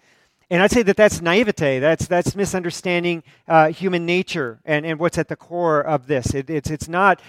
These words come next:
i-, i-, it's not hungry people scrapping for resources. It's some ego, uh, seeking power and control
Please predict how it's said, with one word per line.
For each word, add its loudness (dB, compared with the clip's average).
i-, -2
i-, 0
it's -2
not 4
hungry -2
people -4
scrapping 0
for -6
resources. 0
It's -2
some 0
ego, -2
uh, -2
seeking -4
power 4
and -4
control -2